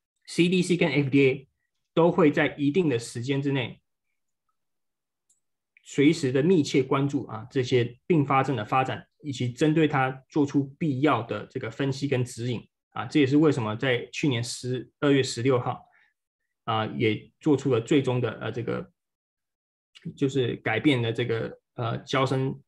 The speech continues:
说绝大多数情况之下，啊，胶生，啊，都不适用。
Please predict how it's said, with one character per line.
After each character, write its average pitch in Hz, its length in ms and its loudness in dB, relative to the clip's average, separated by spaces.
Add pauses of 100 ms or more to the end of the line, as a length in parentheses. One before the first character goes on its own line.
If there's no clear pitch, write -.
(160)
说 131 180 0
绝 135 180 -2
大 147 140 2
多 139 540 -2
数 139 140 -2
情 120 160 -8
况 117 160 -6
之 123 160 -6
下， 120 260 -8
啊， 113 240 -8
胶 131 240 0
生， 127 340 -2 (100)
啊， 117 180 -6
都 127 160 0
不 123 260 -6
适 - 240 -2
用。 107 240 -4